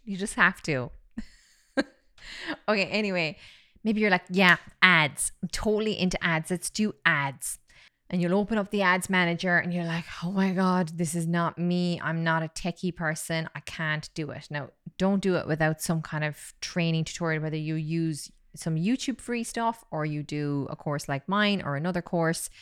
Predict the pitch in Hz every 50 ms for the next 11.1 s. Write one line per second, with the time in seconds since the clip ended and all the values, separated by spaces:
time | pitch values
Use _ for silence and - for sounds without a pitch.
0 | - - - - - - - _ - - 156 160 156 151 147 156 - 170 170 170
1 | 170 170 175 175 170 151 165 160 147 165 156 - - - 175 151 156 - - 156
2 | 147 151 151 143 147 - 147 156 185 196 185 - 139 135 - - - 170 180 202
3 | 254 262 339 311 - - 233 190 180 170 - 143 156 156 151 147 - - - -
4 | - 151 151 143 143 - - - - _ _ _ _ _ - - - 156 160 -
5 | 175 165 147 156 156 147 147 - 175 160 160 151 143 135 - - 123 117 - -
6 | - - - - - - - - - _ - 131 - - 160 151 139 - - -
7 | - - - - - - - - - - - 208 226 220 214 208 214 - - -
8 | - - 208 190 185 185 196 202 - - - - - - - 175 160 156 151 156
9 | 160 185 220 254 285 311 302 - - 202 190 196 - - - 190 175 - - 170
10 | - 175 170 165 170 175 196 - - - - - 151 160 185 233 - - - -
11 | -